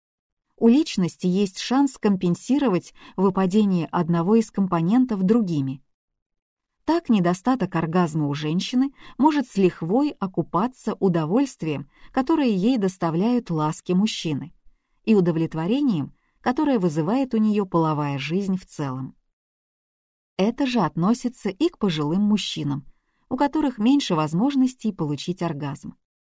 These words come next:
Удовольствие от обладания женщиной и удовлетворение самим наличием половой жизни и довольной партнерши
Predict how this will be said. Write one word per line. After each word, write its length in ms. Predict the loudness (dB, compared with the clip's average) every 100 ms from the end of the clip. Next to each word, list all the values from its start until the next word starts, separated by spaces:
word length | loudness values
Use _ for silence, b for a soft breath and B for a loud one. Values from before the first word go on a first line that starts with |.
| _ _ _ _ _ _ _
Удовольствие 680 | 2 4 4 2 0 -2 -2
от 240 | 0 -2 0
обладания 680 | 2 2 2 2 2 2
женщиной 680 | -2 -4 -4 -6 -8 -10 -12 -20 _ _
и 80 | 0
удовлетворение 1000 | 4 4 4 2 2 2 0 0 -2 -4
самим 560 | -4 0 2 2 0 0
наличием 580 | 0 0 -2 -4 -6
половой 400 | 0 0 0 0
жизни 500 | -2 -2 -2 -2 -6 -10 _ _ _
и 80 | -2
довольной 680 | 2 2 2 2 2 0 -4 b b 0
партнерши 800 | 0 2 2 2 0 -8 -12